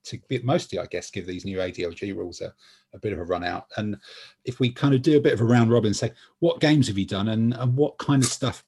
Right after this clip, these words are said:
the particular focus on what kind of stuff have you picked up, smelt, felt, learnt about the rules, um, and in the last couple of weeks? So, I don't know, Andy,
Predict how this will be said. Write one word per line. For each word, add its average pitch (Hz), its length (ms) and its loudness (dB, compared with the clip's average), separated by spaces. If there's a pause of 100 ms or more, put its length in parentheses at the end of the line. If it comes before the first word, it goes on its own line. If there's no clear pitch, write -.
the - 80 -6
particular - 340 0
focus 98 400 -4
on 117 160 0
what 139 280 0
kind 131 240 0
of 107 80 -2
stuff - 340 -6
have 113 160 -4
you 107 320 -2 (480)
picked - 340 -8
up, 123 260 0
smelt, 120 500 -2
felt, 117 420 -2
learnt 120 580 0 (340)
about 110 300 -4
the 104 80 -4
rules, 107 600 -2 (360)
um, 110 340 -4 (180)
and 107 420 -12 (640)
in 127 140 2
the 117 60 2
last 117 220 -4
couple 123 220 -4
of 123 60 2
weeks? 123 280 0
So, 123 160 2 (580)
I - 60 -10
don't 147 100 2
know, 120 120 -2
Andy, 156 440 2